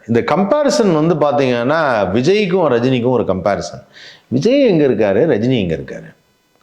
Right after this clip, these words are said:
விஜய் ஒரு ஸ்டார், அவரு ஒரு, அவரு ஒரு படங்கள் பண்ணிட்டு இருக்காரு, அவருடைய இது தனி. அவரோட கம்பேர் பண்ணி ரஜினி சார், ரஜினி சார் எப்படி அவரோட கம்பேர் பண்ணுவீங்க? எனக்கு புரியலையே, சத்தியமா புரியலையே.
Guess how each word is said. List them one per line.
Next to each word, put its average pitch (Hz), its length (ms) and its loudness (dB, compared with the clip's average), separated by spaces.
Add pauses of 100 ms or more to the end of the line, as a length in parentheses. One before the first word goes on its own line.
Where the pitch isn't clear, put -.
(640)
விஜய் 202 420 2
ஒரு 202 220 2
ஸ்டார், - 600 -2 (200)
அவரு 247 240 2
ஒரு, 117 400 4
அவரு 185 280 2
ஒரு 127 120 0
படங்கள் 120 340 0
பண்ணிட்டு 98 300 -2
இருக்காரு, 92 240 0
அவருடைய 135 540 2
இது 131 280 -4
தனி. 90 220 -4 (580)
அவரோட 214 360 2
கம்பேர் 156 540 0
பண்ணி 131 340 0
ரஜினி 110 260 2
சார், 101 240 -2
ரஜினி 233 200 2
சார் 247 180 0
எப்படி 165 240 2
அவரோட 156 280 2
கம்பேர் 131 260 0
பண்ணுவீங்க? 101 340 0
எனக்கு 135 340 0
புரியலையே, 107 380 -2 (840)
சத்தியமா 175 380 0
புரியலையே. 95 400 0